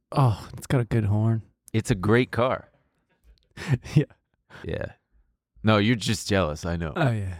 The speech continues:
Speaker 2: Yeah.
Speaker 1: Oh, yeah.
Speaker 2: Big time. Big jealous. Huge jealous.
Speaker 1: She's jealous.
Speaker 2: Yeah. Uh,
Speaker 1: No, I'm just happy, uh,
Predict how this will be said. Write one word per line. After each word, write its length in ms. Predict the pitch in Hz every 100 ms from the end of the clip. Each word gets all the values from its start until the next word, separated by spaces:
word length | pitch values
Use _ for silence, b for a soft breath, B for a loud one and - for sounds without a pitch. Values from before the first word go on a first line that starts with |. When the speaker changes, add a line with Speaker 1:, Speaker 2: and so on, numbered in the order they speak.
| - -
Speaker 2:
Yeah. 180 | 82 - _ -
Speaker 1:
Oh, 140 | 135
yeah. 180 | 107 95
Speaker 2:
Big 160 | 95 95
time. 220 | 73 - _ _ _
Big 160 | 120 90
jealous. 320 | 85 - 76
Huge 360 | - 131 - -
jealous. 280 | 62 - -
Speaker 1:
She's 340 | 113 104 101
jealous. 540 | - 104 107 104 - -
Speaker 2:
Yeah. 240 | 80 65 - _ _ _ _ _
Uh, 300 | 90 90 85 -
Speaker 1:
No, 160 | 139 143
I'm 160 | 139
just 180 | 135 127
happy, 420 | 131 120 127 113
uh, 260 | 107 104